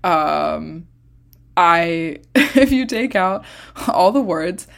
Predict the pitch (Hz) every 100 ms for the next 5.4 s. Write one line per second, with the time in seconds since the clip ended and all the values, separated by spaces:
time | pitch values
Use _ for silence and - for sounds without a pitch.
0 | _ 185 170 165 165 - 180 - 196 196
1 | - 160 170 214 _ _ - 170 180 180
2 | 175 170 - 269 254 208 240 247 233 190
3 | 180 175 185 175 170 165 - 170 165 185
4 | 175 165 190 - - - _ - 180 175
5 | 165 - 165 185